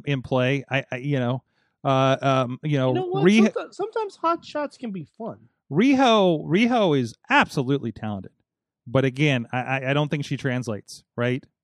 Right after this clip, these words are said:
Speaker 1: I,
Speaker 2: No,
Speaker 1: on that scale
Speaker 2: not
Speaker 1: that they
Speaker 2: really.
Speaker 1: need to on Wednesdays. So I don't know, but, uh, you know, there's a lot of opportunity there.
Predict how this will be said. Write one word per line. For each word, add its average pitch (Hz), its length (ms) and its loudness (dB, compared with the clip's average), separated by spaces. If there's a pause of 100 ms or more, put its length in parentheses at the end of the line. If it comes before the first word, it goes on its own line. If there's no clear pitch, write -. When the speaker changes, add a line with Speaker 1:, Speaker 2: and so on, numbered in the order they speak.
Speaker 1:
I, 135 100 -2
Speaker 2:
No, 143 100 -6
Speaker 1:
on 131 300 0
that 131 160 -4
scale 131 220 0
Speaker 2:
not 127 80 -2
Speaker 1:
that 127 40 -6
they 131 80 0
Speaker 2:
really. 123 140 -2
Speaker 1:
need 120 120 -6
to 110 260 -6 (100)
on 113 100 -8
Wednesdays. 110 540 -10 (460)
So 123 360 0 (140)
I 175 120 0
don't 170 100 2
know, - 60 -12 (220)
but, 175 160 4 (480)
uh, 147 100 -12 (140)
you 170 220 -6
know, 147 200 0
there's 160 180 2
a - 20 2
lot 175 140 6
of 165 80 2
opportunity 151 420 0
there. 135 280 0